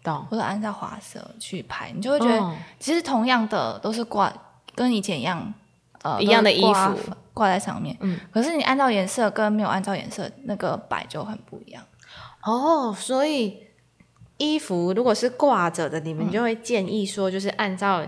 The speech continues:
Speaker 1: 同个色系，
Speaker 2: 嗯。
Speaker 1: 然后同个花色。
Speaker 2: 对。其实抽屉也可以啦，
Speaker 1: 哦。
Speaker 2: 就是你打开，你也会觉得心情比较舒服。
Speaker 1: 嗯。哦，诶，那，那我，我又想要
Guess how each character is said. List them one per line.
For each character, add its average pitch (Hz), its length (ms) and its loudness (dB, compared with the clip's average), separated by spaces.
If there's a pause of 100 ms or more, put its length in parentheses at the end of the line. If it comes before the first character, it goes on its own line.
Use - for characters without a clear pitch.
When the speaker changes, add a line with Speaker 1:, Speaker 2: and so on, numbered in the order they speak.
(240)
Speaker 1:
同 196 280 2
个 196 120 4
色 190 300 2
系， 170 400 -2
Speaker 2:
嗯。 180 160 -6 (300)
Speaker 1:
然 160 120 -2
后 202 160 2
同 175 280 -2
个 165 120 -2
花 165 320 2
色。 - 440 -2 (180)
Speaker 2:
对。 - 100 -14 (760)
其 330 80 0
实 381 60 2
抽 359 240 4
屉 - 80 -8
也 254 160 0
可 170 260 -6
以 - 180 -6
啦， 50 220 -8
Speaker 1:
哦。 220 100 2
Speaker 2:
就 226 220 4
是 254 160 6
你 196 300 0
打 - 240 0
开， 226 200 2
你 214 120 2
也 190 80 0
会 180 100 -2
觉 165 100 -8
得 120 100 -4
心 - 220 -6
情 180 240 -10
比 240 60 -18
较 110 260 -6
舒 - 300 -14
服。 - 300 -18 (140)
Speaker 1:
嗯。 185 340 0
哦， 202 540 -6
诶， 302 100 0
那， 359 240 8
那 262 180 8
我， 185 260 6
我 180 140 0
又 277 140 6
想 202 220 4
要 175 100 2